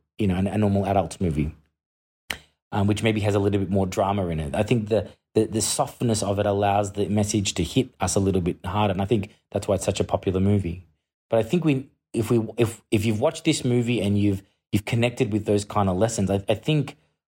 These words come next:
what's important is what we do after it, because we can just go, "Well, it's just a Disney movie and that was nice and I'm probably gonna watch it three hundred times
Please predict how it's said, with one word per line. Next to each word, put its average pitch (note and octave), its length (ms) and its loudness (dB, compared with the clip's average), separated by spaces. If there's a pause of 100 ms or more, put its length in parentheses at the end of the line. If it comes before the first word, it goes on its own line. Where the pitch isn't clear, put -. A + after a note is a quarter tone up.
what's B2 200 -2
important A#2 480 -2
is G#2+ 180 0 (180)
what A#2+ 200 0
we A#2+ 120 2
do G#2+ 240 0
after G2+ 460 0
it, D2 120 -4
because A2+ 220 0
we B2 80 2
can A#2 160 -2
just C3+ 220 0
go, A2+ 120 2
"Well, A2+ 180 2
it's A2 120 -2
just D3 200 -2
a B2+ 40 -2
Disney A#2+ 320 0
movie A2 340 2
and G#2 100 2
that A2 100 0
was G#2+ 160 -4
nice G2+ 360 0
and G2+ 300 0 (340)
I'm G#2 100 -2
probably A2 220 2
gonna G#2 140 2
watch G2+ 220 0
it F#2+ 80 -4
three A2 160 2
hundred G2 240 0
times G#2 440 0